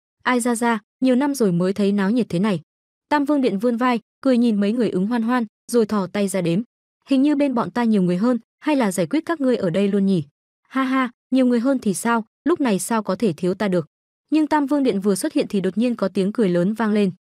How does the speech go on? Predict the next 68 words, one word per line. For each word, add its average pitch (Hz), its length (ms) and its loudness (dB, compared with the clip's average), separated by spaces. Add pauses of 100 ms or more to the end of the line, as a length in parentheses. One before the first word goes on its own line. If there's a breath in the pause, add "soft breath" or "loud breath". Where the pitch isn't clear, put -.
(260)
Lâm 294 140 2
Động 208 140 0
quay 247 160 0
lại 220 180 0
thì 190 160 -2
thấy 190 200 0
trong 233 160 -4
Hồng 196 180 0
Hoang 208 200 -2
Tháp 277 220 -4
đột 220 180 0
nhiên 226 200 2
bắn 190 160 -2
lên 247 200 0
tử 185 180 -2
kim 202 180 -2
quang, 220 200 0 (280)
vui 240 120 0
thật. 202 180 -4 (340)
Lâm 294 140 2
Động 247 160 0
thấy 214 160 0
thế 220 180 0
không 269 200 -2
kìm 196 220 0
được 180 140 -4
thở 190 100 0
hắt 180 180 -4
ra, 240 260 -2 (240)
Hồng 214 140 2
Hoang 269 200 -2
chủ 202 180 -2
cũng 180 200 -4
ra 214 180 -2
rồi 175 140 -2
sao? 190 300 -2 (360)
Thế 254 100 2
này 269 180 2
không 254 160 -2
phải 190 180 -2
sẽ 202 140 -6
nổ 233 200 0
ra 214 180 -2
đại 180 160 -4
chiến 190 240 -2
ngay 233 160 -2
tại 185 160 -6
đây 190 140 0
à? 175 200 -2 (440)
Tử 247 180 2
kim 277 160 0
quang 262 200 0
ồ 208 140 -2
ạt 185 240 -4
bắn 185 200 -2
ra 254 160 -2
từ 220 160 0
trong 214 180 -2
Hồng 196 160 0
Hoang 208 200 -2
Tháp 285 220 -4
chiếu 202 200 0
sáng 196 280 -4
cả 202 160 -2
vùng 170 200 -2
biển 170 180 -2
nghìn 165 160 0
dặm. 156 180 -4